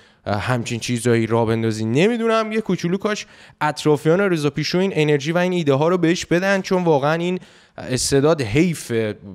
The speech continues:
و ویو آلبوم آخرش هم به نظرم خیلی خوب بود. چه بهتر که پرکارتر باشه و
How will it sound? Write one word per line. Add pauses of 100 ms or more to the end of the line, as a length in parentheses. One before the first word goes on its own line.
(340)
و
ویو
آلبوم
آخرش
هم
به
نظرم
خیلی
خوب
بود.
چه
بهتر
که
پرکارتر
باشه
و